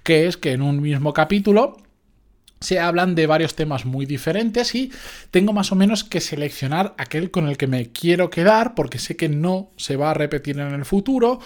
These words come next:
o que, mm, me parece más interesante extraer de ese capítulo. Empieza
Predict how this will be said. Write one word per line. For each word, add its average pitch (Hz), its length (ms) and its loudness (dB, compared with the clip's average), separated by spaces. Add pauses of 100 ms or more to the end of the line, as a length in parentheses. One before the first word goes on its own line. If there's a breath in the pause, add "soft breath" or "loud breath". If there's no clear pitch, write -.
(200 loud breath)
o 165 160 4
que, 214 380 2
mm, 165 60 -4
me 139 420 -2
parece 151 300 0
más 151 260 -4
interesante 151 720 -6
extraer 147 560 -6
de 123 200 -4
ese 139 140 -4
capítulo. 120 540 -4 (480 loud breath)
Empieza 196 760 2